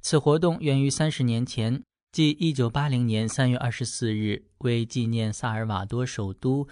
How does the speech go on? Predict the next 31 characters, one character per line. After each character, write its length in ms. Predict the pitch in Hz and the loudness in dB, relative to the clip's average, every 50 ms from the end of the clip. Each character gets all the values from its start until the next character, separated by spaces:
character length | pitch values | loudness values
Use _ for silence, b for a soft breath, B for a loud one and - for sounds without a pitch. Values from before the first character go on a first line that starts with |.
| B B B | B B B
圣 280 | - - - 143 123 117 | -6 -2 0 0 0 0
萨 160 | - - 127 | 0 -2 -2
尔 140 | 117 120 123 | 0 0 0
瓦 200 | 113 107 98 95 | 0 -2 -2 -2
多 200 | 98 - 123 127 | -2 -2 -2 -2
总 280 | 131 127 - 113 117 120 | -2 -2 -4 -4 -4 -2
主 120 | - 104 | -4 -4
教 240 | 95 - 123 113 107 | -4 -4 -4 -4 -4
区 240 | 107 - - 127 127 | -4 -4 -4 -4 -4
总 300 | 127 - 113 107 110 104 | -4 -4 -6 -4 -4 -6
主 160 | - 98 95 | -6 -8 -8
教 380 | - - 139 135 123 110 107 B B B B B | -4 -2 0 0 0 0 -2 B B B B B
圣 240 | - - - 147 127 | -8 -2 0 0 0
奥 200 | 127 - 143 131 | 0 0 -2 -2
斯 160 | 123 - - | 0 -2 -4
卡 380 | 143 - - 113 104 98 - - - | -8 -4 -2 0 2 2 0 -2 -4
罗 220 | - 117 113 113 | -4 -2 -2 0
梅 140 | 117 123 127 | 0 0 0
洛 180 | 143 160 156 120 | 0 0 0 0
蒙 220 | 104 98 101 107 | 0 -2 -2 -4
席 380 | 113 - - 101 98 101 110 - B B B | -6 -4 -4 -2 -2 -2 -2 -4 B B B
在 260 | B - - 123 110 | B -2 0 0 0
主 220 | 107 - - 107 101 | 0 -2 -4 -4 -4
持 160 | - - - | -4 -4 -4
弥 160 | 110 107 104 | -2 -2 -2
撒 220 | 101 - 135 131 127 | -2 -2 -2 -2 -2
时 200 | - - 113 104 | -2 -4 -4 -4
被 140 | - 113 | -4 -4
人 160 | 101 92 95 95 | -4 -2 -4 -4
杀 220 | - - 110 107 | -4 -4 -6 -6
害。 260 | - - 104 - - | -4 -4 -4 -4 -4